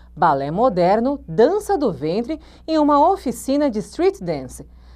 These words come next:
Já em setembro é a vez das inscrições para os cursos de dança para teatro musical, clown, D J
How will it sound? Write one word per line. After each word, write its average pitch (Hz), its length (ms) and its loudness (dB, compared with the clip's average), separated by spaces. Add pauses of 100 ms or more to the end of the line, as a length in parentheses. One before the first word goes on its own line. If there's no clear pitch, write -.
Já 180 220 2
em 143 80 -8
setembro 214 540 -2
é 226 80 4
a 165 80 0
vez 190 260 0
das 185 160 0
inscrições 233 720 -2
para 302 240 -2
os - 140 -8
cursos 175 500 -2
de 156 80 -8
dança 208 420 0
para 185 240 4
teatro 156 480 -2
musical, 208 600 0 (380)
clown, 170 480 2 (240)
D 262 180 0
J 247 380 2